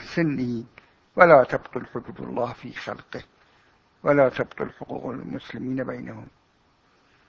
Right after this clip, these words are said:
هذه الرواية إن استظهرنا، يعني إن جزمنا بأنها عين الرواية الأولى، بس هنا، أم، الشيخ رواها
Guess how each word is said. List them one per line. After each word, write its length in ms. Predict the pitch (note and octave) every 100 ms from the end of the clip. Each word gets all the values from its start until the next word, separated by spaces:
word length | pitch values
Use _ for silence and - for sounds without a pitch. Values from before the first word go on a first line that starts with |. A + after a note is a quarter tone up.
| _ _ -
هذه 320 | A3 A3+ G3+
الرواية 560 | F3+ E3+ D#3+ C#3+ A#2+ A2 - _ _ _ _ _ _ _ -
إن 100 | G#3+
استظهرنا، 960 | A3 - - D3+ D3 F#3+ G#3+ G3 C3+ A#2 - _ _ _ _ _ _
يعني 340 | D3 D3+ D3+ -
إن 120 | D3+
جزمنا 720 | D3+ D3 G3 G#3 D#3 B2 - _ _ _ _ _ _ _ _ F#3+ D#3+ F3
بأنها 880 | - C#3 - D#3 D3+ D3+ D#3 F#3 G3
عين 240 | C#4 D#4+ B3
الرواية 380 | G3+ G3 F#3+ F#3
الأولى، 480 | F#3+ F#3 F#3+ F#3+ G3 -
بس 140 | G3 - _ _ _ _ _ _ _ -
هنا، 800 | E3+ F3 G3+ G#3+ G#3 G#3 G#3 - - _ _ _ _ _ -
أم، 760 | - C#2 G#1+ C2+ C#2 C2+ G#1+ -
الشيخ 680 | - G#1 E3 - G3+ G3 - _ _ _ _ _ _ _
رواها 640 | G3 F#3+ F#3 D#3 D#3 -